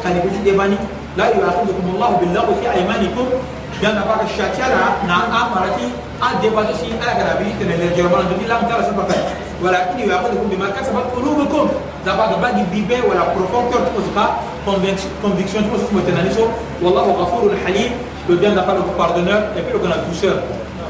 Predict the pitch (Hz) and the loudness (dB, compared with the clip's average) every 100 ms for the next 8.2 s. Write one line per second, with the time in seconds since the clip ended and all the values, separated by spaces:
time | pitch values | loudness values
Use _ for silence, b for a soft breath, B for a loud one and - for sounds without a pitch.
0 | - 233 247 247 233 233 190 202 - 254 | -4 -2 0 2 0 -2 -2 -2 -4 -4
1 | - 202 208 208 - - - 190 202 - | -2 0 0 0 -2 -2 -2 0 0 0
2 | 226 202 196 170 165 175 202 202 220 - | 2 2 0 0 0 2 2 2 0 -2
3 | - - - - - - - 262 269 262 | -6 -8 -10 -10 -10 -8 -2 0 0 2
4 | 233 226 196 190 269 277 220 190 202 214 | 2 2 2 2 2 2 2 2 2 2
5 | 247 247 254 208 196 214 220 220 175 - | 2 0 0 2 0 0 -2 -2 -4 -2
6 | 180 175 208 240 220 202 170 - - - | -2 0 2 2 2 2 0 -2 -4 -6
7 | 170 196 185 - 208 185 170 214 180 160 | -2 0 0 -2 -2 -2 -2 0 0 0
8 | - | -2